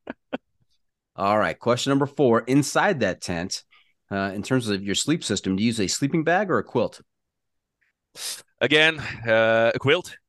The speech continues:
Speaker 2: Uh, this time it wasn't, uh, because I switched in the middle. I actually looked a lot. The first time I did a through hike, um, in Croatia, I never through hiked before.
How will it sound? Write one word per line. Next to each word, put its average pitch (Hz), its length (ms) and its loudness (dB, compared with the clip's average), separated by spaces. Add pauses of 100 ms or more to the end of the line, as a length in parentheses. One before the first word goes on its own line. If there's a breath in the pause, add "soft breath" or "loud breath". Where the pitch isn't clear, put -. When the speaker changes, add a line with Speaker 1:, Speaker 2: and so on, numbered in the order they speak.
(160)
Speaker 2:
Uh, 113 680 0
this 143 220 0
time 139 360 -4
it 117 220 -8
wasn't, 117 560 -4
uh, 98 420 -2
because 104 240 -2
I 98 100 0
switched - 380 -6
in 101 60 -2
the 95 80 -10
middle. 123 320 2
I 104 300 -2
actually 95 440 -4
looked 98 380 -4 (300 loud breath)
a - 80 0
lot. 120 100 2
The 131 80 -2
first 190 240 4
time 160 160 -2
I 123 160 2
did 117 160 0
a 107 60 2
through 147 240 0
hike, 98 420 -4
um, 92 560 -4
in 98 140 -4
Croatia, 95 540 0
I 101 460 0
never 113 360 0
through - 240 -4
hiked 104 240 -4
before. 95 320 -2